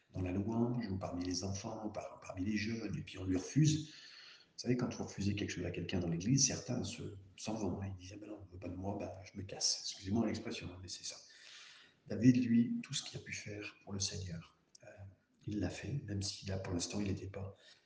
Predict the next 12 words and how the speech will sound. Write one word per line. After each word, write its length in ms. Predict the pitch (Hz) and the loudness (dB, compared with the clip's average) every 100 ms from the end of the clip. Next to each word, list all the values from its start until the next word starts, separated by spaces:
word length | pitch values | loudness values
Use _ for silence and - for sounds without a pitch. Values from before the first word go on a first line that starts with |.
| - | -10
quelque 260 | - - | -8 -6
part 220 | 90 98 92 | -6 -4 0
le 80 | |
numéro 320 | 92 92 85 85 | 2 2 0 -2
un 80 | - | -2
qui 100 | - | -4
allait 100 | - | -4
construire, 540 | - - - 92 101 | -6 -8 -6 -6 -4
mais 100 | 92 | -4
il 60 | 90 | -4
l'a 140 | - | -4
fait. 200 | - 95 | -6 -10